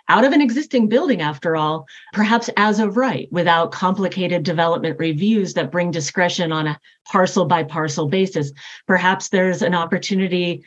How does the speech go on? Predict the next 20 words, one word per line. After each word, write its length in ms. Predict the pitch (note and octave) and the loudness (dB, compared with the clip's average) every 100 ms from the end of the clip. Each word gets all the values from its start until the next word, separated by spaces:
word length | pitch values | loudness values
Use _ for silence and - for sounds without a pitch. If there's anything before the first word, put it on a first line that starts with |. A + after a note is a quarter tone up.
| - _ | -20 _
to 360 | - F#3+ F#3 F3 | 0 2 2 0
exempt 500 | - D3 G3+ G3+ G#3 | -2 0 0 0 -2
environmental 680 | G#3 G#3 A3+ A#3 G#3+ C4 G#3+ | -4 0 2 4 2 0 -2
reviews 480 | D#3 C#3+ D3 C#3+ C#3 | -2 -2 -2 -2 -2
for 140 | E3+ | -4
situations 600 | D3 D#3 D#3+ D3+ D#3+ D3 | -4 -4 -2 -2 -2 -2
of 80 | D3 | 0
office 320 | C#3+ C#3 - | -2 -2 -8
conversion 600 | - D3+ D3 D3 D#3 D3+ | -4 -2 0 0 0 0
when 300 | D3+ D3+ C#3 - - - | 0 -2 -4 -10 -10 -2
the 140 | E3 | -2
prior 420 | D#3+ F3 E3 E3 | 0 2 2 2
use 460 | D#3 D#3 D#3 C#3+ D#3 - | 2 0 -2 -4 -8 2
is 220 | G3+ F#3+ | 4 6
as 260 | F3 F3 D3 | 4 2 0
benign 460 | F3 E3+ D#3+ D#3 | -2 -2 -2 -2
as 160 | D3+ C#3+ | -2 -2
the 100 | D3+ | -4
subsequent 520 | C#3+ C#3 D#3+ D3+ C3 | -4 -6 -6 -4 -2
use. 260 | D3 C3+ | 0 -2